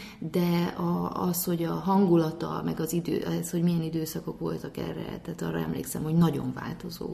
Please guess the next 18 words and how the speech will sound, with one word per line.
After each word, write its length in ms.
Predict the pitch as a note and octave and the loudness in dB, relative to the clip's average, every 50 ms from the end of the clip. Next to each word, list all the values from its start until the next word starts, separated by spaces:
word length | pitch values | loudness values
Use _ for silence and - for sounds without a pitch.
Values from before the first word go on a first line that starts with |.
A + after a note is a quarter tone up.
| - - | -8 -8
volt 300 | - - - - - - - | -8 -8 -8 -10 -10 -10 -12
az, 160 | - - - | -12 -12 -10
hogy 160 | - - - E3 | -8 -8 -6 -6
ő 80 | E3+ | -6
éppen 280 | - - F3+ - - - | -6 -6 -8 -10 -10 -8
hogy 220 | D#3+ D#3+ - E3+ | -8 -8 -6 -6
érezte 380 | - E3 - - - - - F3 | -6 -6 -6 -6 -8 -8 -6 -2
magát, 440 | E3+ F3 F#3 G3 G3+ G3 G3 G3 - - - - - - | -2 0 0 0 -2 -2 -4 -6 -8 -10 -10 -12 -14 -8
de 640 | - - E3 F3 F3+ F3+ F3+ F3+ F3+ E3+ - - - | -4 -2 2 2 4 4 4 4 4 2 0 -4 -10
a, 280 | - - - - - - | -12 -12 -10 -6 -4 -2
a 240 | D#3+ E3 E3 D#3+ E3+ F3 E3+ - - - F3 F3 F3+ F3+ F3 - F3 F#3 F#3 F3+ | -2 0 0 0 0 0 0 0 0 0 2 2 2 0 0 -2 0 0 0 2
nyolcvanas 560 | F3+ F3+ E3 D#3+ E3 - - D3+ D#3+ D#3+ - | 2 0 -2 -4 -6 -6 -6 -6 -6 -6 -4
évek 320 | F3 F3 E3+ E3 E3 E3+ E3+ | -2 -2 -2 -2 -4 -4 -6
második 380 | E3 E3 E3 D#3+ - D#3 - | -6 -4 -4 -4 -6 -6 -8
felében 500 | - - E3 D#3 D#3 D#3 D#3 D#3+ E3 E3 | -6 -8 -8 -6 -6 -6 -6 -6 -6 -4
már, 320 | E3 - D#3 D#3 D3+ D3+ - | -4 -4 -6 -6 -8 -10 -8
ö, 220 | E3+ E3+ E3 E3 E3 E3+ E3+ - - - - - - - - - - - | -6 -6 -6 -4 -6 -6 -8 -10 -16 -16 -16 -16 -18 -18 -20 -14 -6 -4
ö, 260 | E3+ D#3+ D#3+ D#3 D#3 | -2 -2 0 -2 -2